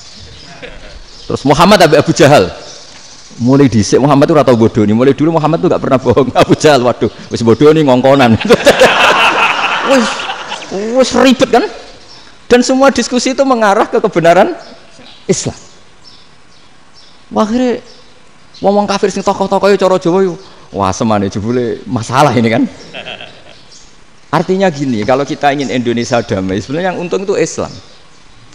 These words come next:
Karena Tuhan yang menciptakan langit dan bumi tentu nggak akan diperbandingkan atau akan dikalahkan oleh Tuhan yang lahirnya saja sudah di bumi.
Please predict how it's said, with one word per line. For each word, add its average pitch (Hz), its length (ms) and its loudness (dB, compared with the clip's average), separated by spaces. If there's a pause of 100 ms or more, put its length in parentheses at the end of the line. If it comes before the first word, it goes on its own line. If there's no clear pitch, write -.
(140)
Karena 156 320 -2
Tuhan 147 240 2
yang 147 160 -2
menciptakan 135 480 -2
langit 127 240 -2
dan 117 160 -2
bumi 104 400 -4
tentu 151 320 -6
nggak 127 160 0
akan 139 160 -2
diperbandingkan 104 1300 -6 (300)
atau 117 180 -2
akan 123 300 -2
dikalahkan 107 480 -2
oleh 139 240 0
Tuhan 120 240 0
yang 151 160 2
lahirnya 127 320 4
saja 147 240 0
sudah 123 320 0
di 156 160 -2 (720)
bumi. 80 220 -16